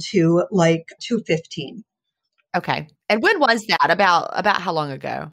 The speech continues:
Speaker 1: That was, like, two thousand, uh, nine, or so. After I graduated and had more time, I did that. So got down, lost thirty pounds, so back down to about two fifteen then. But then over the ensuing years had gotten up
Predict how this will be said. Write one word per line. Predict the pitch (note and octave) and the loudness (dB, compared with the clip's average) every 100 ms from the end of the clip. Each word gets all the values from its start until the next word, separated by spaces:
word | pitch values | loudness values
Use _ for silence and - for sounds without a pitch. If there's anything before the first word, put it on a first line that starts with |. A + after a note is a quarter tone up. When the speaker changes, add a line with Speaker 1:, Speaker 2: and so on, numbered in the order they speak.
| - | 0
Speaker 1:
That | A#3+ | 0
was, | C#4 C4+ | 0 0
like, | A3 - | -2 -2
two | - - A#3 A3 | -10 -8 -8 0
thousand, | G3 F#3 G3 G3 F#3+ G#3 F#3+ F#3 F#3 F3+ F3+ F3 F3 F#3+ - - | 2 4 4 0 -2 0 2 2 2 2 2 0 -2 -4 -10 -2
uh, | G#3 F3+ E3 D#3+ | 2 4 6 4
nine, | D#3+ F3 E3 D#3+ E3+ F3+ F#3+ G#3+ - _ - | 4 4 4 2 2 2 0 -2 -8 _ -2
or | G3+ | 0
so. | G3 - G#3 G3+ G#3+ - - - - | 0 2 4 4 0 -12 -20 -20 -2
After | G3 D#3+ G#3 | 0 0 0
I | D#3+ | 2
graduated | D#3+ D#3 D#3 D#3+ D3+ D#3 D3+ | 4 2 2 0 0 2 0
and | E3 | -2
had | D#3+ D#3 | -4 -2
more | D3 | -4
time, | D3 D#3 D3+ | -6 -8 -6
I | D3 | -6
did | D3 D3+ | -6 -4
that. | D#3+ D3+ D3 - - - - | 0 0 0 -8 -20 -20 -18
So | - - A#3 G3+ F3+ F3 F3 - _ _ _ _ _ _ _ _ F3+ | -14 0 4 6 6 4 2 -4 _ _ _ _ _ _ _ _ 0
got | A3 A#3 | 2 2
down, | A3 G#3 F#3+ F#3+ F3+ - | 2 4 4 2 -2 2
lost | G3+ G3+ - - | 4 4 0 0
thirty | F#3+ F#3+ | 2 2
pounds, | - D#3 D#3 D#3+ | 0 0 0 -2
so | F#3 | -2
back | E3 E3 E3 | 0 0 0
down | D#3+ D#3+ | 0 0
to | D#3+ F3+ | 0 -2
about | D#3 D#3 | -4 -6
two | - E3+ | -4 -6
fifteen | D#3+ D#3+ D#3+ - D#3+ D3+ | -2 -4 -4 -2 0 2
then. | D#3+ D3+ D#3+ | 2 2 2
But | E3+ E3 | 0 2
then | F#3+ F3+ | 2 4
over | F#3 F3+ F3 | 4 4 4
the | E3 D#3+ F#3 | 4 4 2
ensuing | F3 D#3+ - F3+ E3+ E3 E3+ | 0 0 0 2 4 4 2
years | E3+ E3 D#3+ D#3+ D#3+ | 4 4 6 4 2
had | F3 D#3+ | -2 0
gotten | E3 E3 | 0 2
up | E3+ | 0